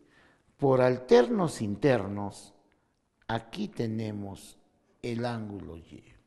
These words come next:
Determina la velocidad del barco en kilómetros por hora.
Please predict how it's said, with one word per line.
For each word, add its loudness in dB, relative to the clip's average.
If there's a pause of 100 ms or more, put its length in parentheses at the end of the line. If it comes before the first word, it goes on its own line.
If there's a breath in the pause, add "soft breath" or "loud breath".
(1500 soft breath)
Determina 2
la 4
velocidad 0
del -2
barco -4 (760)
en -6
kilómetros -6
por -2
hora. -2